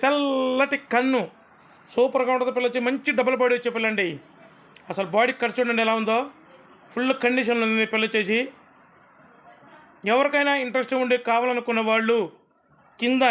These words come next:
డిస్క్రిప్షన్లో నా నెంబర్ ఇస్తాను, దయచేసి కాల్ చేయండి. ఇంకా ఎవరైతే మన ఛానల్ని సబ్స్క్రైబ్ చేయలేదో దయచేసి మన ఛానల్ని సబ్స్క్రైబ్ చేయండి, షేర్ చేయండి, లైక్ చేయండి బ్రో,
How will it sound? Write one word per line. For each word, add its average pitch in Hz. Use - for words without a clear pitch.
డిస్క్రిప్షన్లో 240
నా 220
నెంబర్ 214
ఇస్తాను, 208
దయచేసి 214
కాల్ 214
చేయండి. 208
ఇంకా 247
ఎవరైతే 277
మన 254
ఛానల్ని 247
సబ్స్క్రైబ్ 240
చేయలేదో 233
దయచేసి 220
మన 214
ఛానల్ని 220
సబ్స్క్రైబ్ 214
చేయండి, 214
షేర్ 208
చేయండి, 214
లైక్ 262
చేయండి 247
బ్రో, 220